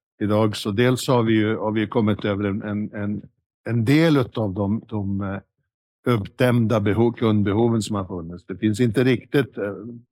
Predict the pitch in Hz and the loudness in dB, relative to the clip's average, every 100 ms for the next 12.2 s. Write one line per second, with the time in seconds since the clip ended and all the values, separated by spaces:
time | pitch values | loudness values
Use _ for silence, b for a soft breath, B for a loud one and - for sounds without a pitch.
0 | 131 147 _ _ _ _ 117 104 - 110 | -14 -14 _ _ _ _ -2 -2 -2 -4
1 | 90 87 98 92 98 107 107 117 101 b | -4 -4 -6 -6 -6 -4 0 0 0 b
2 | b b b _ 107 120 131 - 135 131 | b b b _ -2 2 2 2 4 4
3 | 143 143 131 139 131 135 135 131 - 143 | 2 2 2 0 0 2 2 2 2 0
4 | 123 - 120 135 123 117 117 113 113 107 | 2 -2 -2 0 2 2 0 2 2 0
5 | 101 _ 117 107 107 107 110 104 104 107 | -2 _ -2 0 -2 -4 -4 -4 -6 -10
6 | 113 117 - - - 123 - - 113 110 | -14 -14 -14 -14 -4 -2 -2 0 2 2
7 | 107 104 104 113 107 87 90 _ _ b | 2 2 4 4 2 0 -8 _ _ b
8 | b - 104 110 147 135 123 120 120 123 | b -4 -4 0 4 4 4 4 4 4
9 | 120 120 123 107 110 131 104 80 - 107 | 2 0 2 2 2 2 0 -6 -8 -4
10 | 127 117 117 110 113 101 135 113 71 _ | 0 2 2 2 0 0 -2 -2 -8 _
11 | _ _ _ _ _ - 113 113 120 113 | _ _ _ _ _ 0 2 4 4 2
12 | 87 | -2